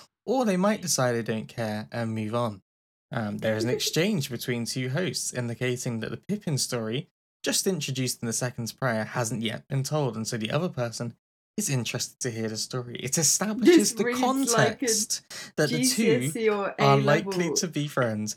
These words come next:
Speaker 2: who speak outside of the podcast. We can also infer that the other person is interested in hearing the story, which is a clear justification for why it is being told. The clip goes on. At this point, eleven seconds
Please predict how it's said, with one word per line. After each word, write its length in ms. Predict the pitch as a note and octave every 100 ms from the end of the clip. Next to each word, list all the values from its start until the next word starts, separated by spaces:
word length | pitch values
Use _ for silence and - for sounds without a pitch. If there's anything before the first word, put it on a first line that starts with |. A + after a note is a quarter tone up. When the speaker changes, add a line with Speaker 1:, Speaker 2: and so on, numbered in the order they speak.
| -
Speaker 2:
who 80 | D#3+
speak 340 | - A#2+ G#2+
outside 400 | A2+ G#2+ A2+ G#2+
of 80 | G#2+
the 60 | B2+
podcast. 380 | C3+ A#2+ C3
We 60 | F#3
can 120 | F#3
also 360 | F#3+ F#3+ F#3 G3
infer 420 | F#3 F3+ F3+ E3
that 80 | C3+
the 80 | D3
other 100 | C#3+
person 300 | C#3 C3+ C3
is 80 | C3+
interested 400 | D3 D3+ C#3+ C#3
in 40 | B2+
hearing 240 | B2+ A#2+
the 80 | A2+
story, 600 | - - G3 C#3+ B2 C3+ - _ _ - - D#3
which 100 | -
is 100 | -
a 60 | C#3
clear 300 | - D3 C#3
justification 840 | C#3 - C#3 B2 A2 G#2+ A2 G#2+ - _ _
for 120 | - A2+
why 220 | A2 G#2
it 180 | F#2+ A2+
is 80 |
being 260 | G2+ G2+ G2+
told. 400 | - C3 A2+ - _ - - _ _ _ _ _ _ _ -
The 100 | A#2+
clip 260 | C3 B2
goes 240 | C3+ A#2 G#2+
on. 360 | G#2+ C#3+ G3+ -
At 160 | C3 C3
this 160 | D3+ -
point, 320 | E3 D#3 -
eleven 460 | D3 D3 D#3+ E3+ E3
seconds 600 | - C#3+ C#3 A#2 A2+